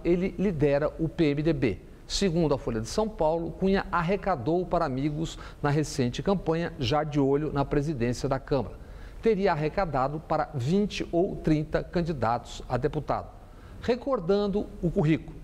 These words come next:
Eduardo Cunha começou auxiliando o P D S, sucessor da Arena. Depois foi para o P R N, pulou para o P P e agora está no P M D B. Eduardo Cunha foi aliado político,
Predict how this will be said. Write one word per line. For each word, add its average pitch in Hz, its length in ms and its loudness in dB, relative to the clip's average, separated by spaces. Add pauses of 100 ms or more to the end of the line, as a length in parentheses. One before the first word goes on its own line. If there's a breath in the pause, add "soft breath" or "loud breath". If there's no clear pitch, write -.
Eduardo 131 440 2
Cunha 226 420 0
começou 196 640 2
auxiliando 135 640 2
o - 20 2
P 143 160 2
D 139 140 0
S, 180 460 0 (220 loud breath)
sucessor 170 540 2
da 170 140 2
Arena. 147 380 0
Depois 127 360 2
foi 139 160 0
para 135 180 0
o 127 40 -2
P - 160 -2
R 139 240 2
N, 208 200 0
pulou 160 460 2
para 151 160 0
o 151 40 -4
P 233 140 2
P 147 360 2 (200 loud breath)
e 160 60 2
agora 123 340 2
está 127 320 -2
no 139 120 0
P 131 260 0
M 123 100 -2
D 151 120 2
B. 123 240 0 (500 loud breath)
Eduardo 160 420 2
Cunha 196 280 2
foi - 240 2
aliado 143 380 2
político, 208 520 0